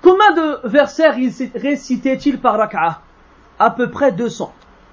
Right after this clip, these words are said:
Il récitait à peu près deux cents versets par rak'a.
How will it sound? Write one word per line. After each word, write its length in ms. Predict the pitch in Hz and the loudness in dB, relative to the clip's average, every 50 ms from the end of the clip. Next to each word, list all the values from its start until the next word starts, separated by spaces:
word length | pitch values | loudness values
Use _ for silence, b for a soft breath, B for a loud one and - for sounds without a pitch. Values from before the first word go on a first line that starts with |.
| _ _ _ _ _ _ _ _ _ b b b b b b b b b b b b - | _ _ _ _ _ _ _ _ _ b b b b b b b b b b b b 0
Il 160 | 254 254 277 | 2 2 4
récitait 720 | - 330 330 - - - - 269 214 - 262 240 240 - | 4 4 4 2 0 -6 -8 -8 -4 0 2 2 2 4
à 140 | - 277 277 | 2 2 2
peu 220 | - 233 254 226 | 0 -4 -8 -8
près 240 | 156 - - 214 196 | -8 -8 -8 -6 -4
deux 220 | 170 160 262 302 277 | -2 0 0 -2 -2
cents 220 | - - 262 247 | -2 -2 -2 0
versets 400 | 196 226 214 - - - 240 240 | 0 -2 -2 -4 -2 -2 0 0
par 320 | 240 226 220 208 214 - - _ _ _ _ _ | 0 0 0 0 -2 -4 -10 _ _ _ _ _
rak'a. 460 | 190 190 202 196 156 143 131 123 - | -4 -2 -2 -2 -4 -6 -6 -6 -8